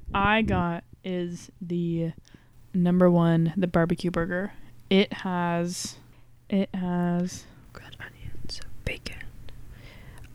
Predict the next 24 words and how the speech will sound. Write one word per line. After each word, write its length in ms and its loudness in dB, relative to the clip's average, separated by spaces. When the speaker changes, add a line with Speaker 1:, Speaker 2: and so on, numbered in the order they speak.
Speaker 1:
What 120 10
do 40 12
you 80 12
think 200 10
it 80 2
has? 400 -4
Speaker 2:
Bacon, 540 4
grilled 380 10
onions, 920 4
some 240 -4
type 160 2
of 180 0
cheese, 840 6
and 480 6
I 160 -2
would 140 -2
say 140 0
that's 180 0
about 240 10
it. 240 8
Um, 300 6
maybe 260 4
mushrooms? 680 0
Uh, 340 4